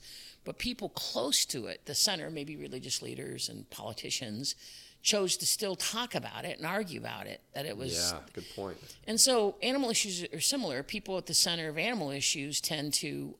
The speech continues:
Speaker 1: um, argue about the stuff that the community does. The community, if you ask anybody on the street or in a store, just some random person,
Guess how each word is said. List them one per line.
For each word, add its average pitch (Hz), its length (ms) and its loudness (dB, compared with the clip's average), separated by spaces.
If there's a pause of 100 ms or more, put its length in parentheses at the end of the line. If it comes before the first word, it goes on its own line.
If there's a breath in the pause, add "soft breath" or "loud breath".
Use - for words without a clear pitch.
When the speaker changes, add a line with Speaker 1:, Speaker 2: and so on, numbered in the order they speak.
Speaker 1:
um, 127 440 -8 (1000 loud breath)
argue 190 300 0
about 139 260 -6
the 147 80 -4
stuff 139 560 2
that - 360 -4
the 190 60 -6
community 285 440 -2
does. 175 260 -2 (320)
The 170 60 -10
community, 190 800 -6 (400 loud breath)
if - 80 -14
you 190 80 -8
ask 233 280 0
anybody 175 400 -4
on 170 120 -6
the 156 60 -4
street 185 500 -2
or 127 160 -8
in 139 80 -8
a 135 40 -8
store, 175 600 -2
just - 320 -4 (100)
some 170 300 -4
random 160 380 -4 (260)
person, 151 560 2